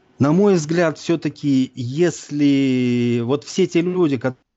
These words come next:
там, республиканцы они или демократы, тем не менее, они в первую очередь, ну, на наш взгляд, вот из России, что вы все-таки в Америке патриоты. И если вы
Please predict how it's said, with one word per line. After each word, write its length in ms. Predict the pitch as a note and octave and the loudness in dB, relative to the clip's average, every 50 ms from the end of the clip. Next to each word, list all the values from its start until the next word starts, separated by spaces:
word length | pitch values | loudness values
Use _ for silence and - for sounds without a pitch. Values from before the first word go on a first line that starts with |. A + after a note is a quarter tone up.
| - A#2 A2+ | -18 -12 -4
там, 500 | - C3+ B2+ A#2 G#2+ G#2+ G#2+ - - - - | -2 -2 0 0 -2 -6 -8 -12 -18 -14 -10
республиканцы 760 | C#3+ D#3+ D#3 - G#3+ F#3 F3 D#3 - C3+ C3 B2+ A#2+ A2+ - | -10 -10 -6 -6 -4 -2 -2 -2 -2 -2 -2 -2 -2 -2 -4
они 180 | A#2+ A2+ A#2 A#2+ A#2+ - | -2 -2 -2 -2 -2 -2
или 200 | F3+ F3+ F3 F3+ | -2 0 0 0
демократы, 800 | E3 C#3 D3+ D3 C#3 B2 A2+ - B2 A#2 G#2+ - - A2 A2 _ _ _ - | 0 2 2 2 0 -2 -2 -4 -2 -2 -2 -4 -6 -10 -10 _ _ _ -4
тем 180 | - D3+ D3 | 0 2 4
не 80 | D#3 D#3 | 4 4
менее, 260 | D#3+ F#3 G3+ G3 F3+ E3 | 2 2 0 2 2 2
они 120 | E3 D3+ | 0 0
в 60 | - | 0
первую 260 | - E3+ D3 D3 D3 | 0 0 2 4 4
очередь, 380 | D3 C#3 - C#3 B2 A#2 A2+ - | 2 2 0 0 -2 -2 -2 0
ну, 160 | C#3 D3 D3 | 2 2 4
на 180 | C#3 D3+ D3+ D3+ | 4 2 2 2
наш 240 | D3+ D3 C#3 A#2 G#2 | 2 2 0 0 -2
взгляд, 500 | G#2+ - A#2+ B2+ C3 C3 A#2+ A2+ - - | -6 -10 -8 -4 -2 0 0 -2 -2 -6
вот 200 | A#2 G#2+ A2 B2+ | -10 -8 -8 -8
из 120 | A#2+ A2 B2 | -6 -6 -4
России, 580 | B2+ C3+ B2 - - - F3+ E3 C3 A2 G2 - - - - - _ - | -4 -6 -6 -8 -8 -4 -2 0 0 0 -2 -6 -12 -20 -20 -20 _ -20
что 300 | - - - C3+ B2+ A#2+ | -12 -4 -2 0 0 2
вы 160 | B2+ E3 F3+ | 2 0 0
все-таки 400 | - - E3 - D#3 C#3 - C3+ | 0 -2 -4 -2 -2 -2 -2 0
в 80 | A#2+ C#3 | 0 2
Америке 480 | C#3 D3 D#3 D#3+ D3+ C#3+ B2 - C#3 | 2 2 2 2 2 2 0 -2 -6
патриоты. 720 | A#2 - C3+ - D#3+ D#3 D#3 D#3 D3 B2+ G#2+ - A2 G2 F2+ - - - - _ _ | -4 -4 -2 0 2 2 4 4 4 2 2 -2 -6 -8 -8 -10 -20 -20 -20 _ _
И 60 | - B2 | -2 0
если 420 | C3+ D3 E3 D3+ - - D3 C3+ | 2 2 2 0 0 -2 -2 -2
вы 320 | B2+ B2+ C3+ C#3 B2+ A#2+ | 0 0 2 0 0 0